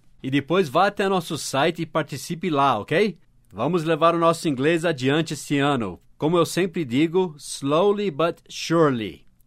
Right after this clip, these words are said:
Slowly é devagarmente, mas, but, B U T, surely, S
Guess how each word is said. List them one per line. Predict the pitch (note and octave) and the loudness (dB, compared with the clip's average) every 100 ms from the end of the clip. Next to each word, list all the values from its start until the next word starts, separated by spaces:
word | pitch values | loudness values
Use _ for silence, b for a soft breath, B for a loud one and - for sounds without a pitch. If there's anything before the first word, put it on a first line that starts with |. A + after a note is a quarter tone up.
| _ _ | _ _
Slowly | - - C3 C#3 E3+ G#3 G3 F#3 G3 | -20 -10 -2 2 2 2 -2 -2 -2
é | B2+ | -4
devagarmente, | A2+ C#3+ D3 C#3+ C3+ C3 A#2 A#2+ C#3+ C#3+ F3+ G3 F#3 _ _ | -2 -4 0 0 0 0 0 -2 -2 -4 -8 -8 -10 _ _
mas, | A#2 A2+ A2+ A2+ B2+ G3 C#3 | -12 -4 -2 0 -2 -4 -8
but, | F#2+ A2 B2+ - - - _ _ _ _ - | -8 -2 -2 -2 -10 -20 _ _ _ _ -12
B | G#2 A2+ | -6 -4
U | A#2 | -4
T, | C3+ A#2+ C3+ F#3 _ _ - _ | -6 -4 -4 -6 _ _ -20 _
surely, | - - - F#3+ G#3 F3+ C3+ A#2 F#2+ D#2 - | -12 -10 -2 2 4 4 2 -2 -4 -8 -12
S | - C#3 D3 - | -4 -4 -4 -6